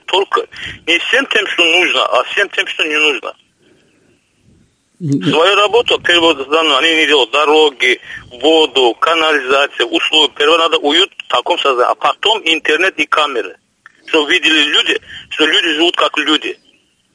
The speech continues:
Speaker 2: Мгм. То есть в пользу Джамаата вы правильно даете свой голос?
Speaker 1: Я, я в пользу Джамаата, да, всегда. Джамаат всегда прав.
Speaker 2: Понял. Так и пишут, Джамаат всегда прав. Спасибо большое.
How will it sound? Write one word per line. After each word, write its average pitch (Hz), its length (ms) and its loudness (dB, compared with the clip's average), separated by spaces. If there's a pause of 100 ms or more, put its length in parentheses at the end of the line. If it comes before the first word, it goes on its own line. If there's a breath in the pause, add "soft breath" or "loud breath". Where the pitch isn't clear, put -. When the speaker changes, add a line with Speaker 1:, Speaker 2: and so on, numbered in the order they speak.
(540)
Speaker 2:
Мгм. 113 520 -4 (880 loud breath)
То 180 80 4
есть 190 140 0
в - 20 -10
пользу 175 400 4
Джамаата 151 460 2
вы 107 280 -2 (340)
правильно 156 360 2
даете 110 300 -4
свой 117 160 -4
голос? - 260 0 (100)
Speaker 1:
Я, 151 100 0
я 185 80 2
в - 180 -6
пользу 190 280 2
Джамаата, 156 440 2
да, 117 160 2
всегда. 139 420 0 (260)
Джамаат 170 300 2
всегда 180 460 0
прав. 113 300 -2 (360)
Speaker 2:
Понял. 143 400 -2 (400)
Так 151 200 -2
и 131 40 -10
пишут, 117 320 -6
Джамаат 143 320 0
всегда 123 340 -8
прав. 110 260 -12 (420 soft breath)
Спасибо 143 400 -2
большое. 127 420 -4